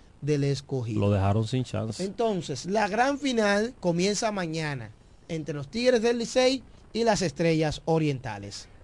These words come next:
Speaker 2: Los azules lideran es-, la serie final frente a los paquidermos tres uno en lo que respecta a los juegos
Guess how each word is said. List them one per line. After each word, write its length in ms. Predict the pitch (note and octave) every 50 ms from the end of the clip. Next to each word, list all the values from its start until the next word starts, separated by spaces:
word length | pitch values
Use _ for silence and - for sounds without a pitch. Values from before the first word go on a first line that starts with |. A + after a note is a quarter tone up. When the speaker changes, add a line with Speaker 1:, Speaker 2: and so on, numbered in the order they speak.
| - -
Speaker 2:
Los 180 | A#2 C3 B2+
azules 400 | C#3 C#3 C3 - E3+ F3 G3 G#3
lideran 440 | A3 G#3 G3 F#3+ F#3 F#3 F#3+ F#3 F3+
es-, 120 | F3+ F3 D#3+
la 220 | C3 C#3 C3+ C3
serie 300 | A#2 - C#3+ D3 D#3 D3+
final 500 | - - A#2+ A2 A2 A2 A2+ A2+ A2 G2+
frente 280 | - G#2+ G#2 G2 - G2
a 20 |
los 100 | F#2+ F#2+
paquidermos 640 | - G2+ F#2+ - - G#2 G2 G#2 A2 G#2 G#2+ G2+ G2
tres 360 | - A2+ A2+ A#2+ A#2+ - - -
uno 320 | - B2+ A2+ A2+ G2+ F#2+ F#2
en 80 | F2+
lo 100 | F#2+ F2+
que 120 | - - F#2
respecta 600 | - F#2 F#2 - - G#2 G2+ G#2 - - A2 G2+
a 20 |
los 100 | F#2+ F#2
juegos 420 | F2 G2 A#2 C#3+ D3+ C#3 G2 F2